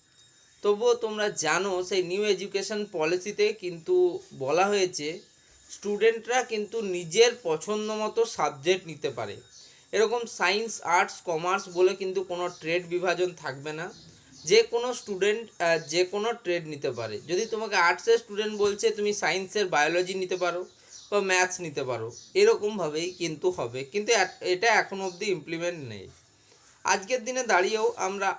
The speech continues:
আর্টস স্টুডেন্ট যাদের বলি, তাদেরকে সব সময় কিন্তু আমরা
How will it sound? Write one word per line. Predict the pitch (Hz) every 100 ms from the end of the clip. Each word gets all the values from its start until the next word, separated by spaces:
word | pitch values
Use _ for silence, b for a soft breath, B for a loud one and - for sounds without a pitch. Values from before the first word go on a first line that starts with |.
| -
আর্টস | 170 220 -
স্টুডেন্ট | - 202 190 196 190
যাদের | 170 151 160
বলি, | 151 151 185
তাদেরকে | - 190 190 226 247
সব | - 175 170
সময় | 185 180 185
কিন্তু | 185 175 185
আমরা | 170 170 175 220